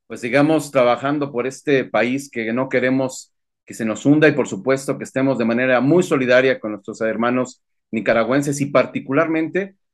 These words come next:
con estos religiosos que de verdad están, eh, saliendo a defenderse, a hacer esta voz incómoda, porque siempre es incómoda para estos gobiernos, pero es una voz necesaria y auténtica como es la verdad. Gracias, Alice, por platicar con nosotros.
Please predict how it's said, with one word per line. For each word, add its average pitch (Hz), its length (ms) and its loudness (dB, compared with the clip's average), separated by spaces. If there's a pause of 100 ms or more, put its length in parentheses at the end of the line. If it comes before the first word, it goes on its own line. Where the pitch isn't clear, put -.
(100)
con 123 200 -2
estos 147 380 -4
religiosos 139 680 -2
que 139 100 -4
de 117 100 -2
verdad 117 400 0
están, 131 520 -4
eh, 101 140 -8
saliendo 143 920 0 (200)
a 107 100 0
defenderse, 117 560 -2
a - 20 -8
hacer 147 140 -2
esta 147 280 0
voz 151 520 -2 (240)
incómoda, 185 600 4
porque - 180 -10
siempre 127 220 -6
es 131 80 -6
incómoda 127 500 0
para 117 140 2
estos 120 220 -8
gobiernos, 143 720 0 (260)
pero 117 120 -2
es 123 100 -8
una 143 140 4
voz 135 180 0
necesaria 143 720 2
y 113 80 -8
auténtica 117 540 -6
como 110 160 -4
es 101 60 -8
la 104 80 -2
verdad. 92 260 -4
Gracias, 165 360 0
Alice, 156 220 0
por 110 100 -6
platicar 110 300 -2
con 139 120 -4
nosotros. 110 440 -12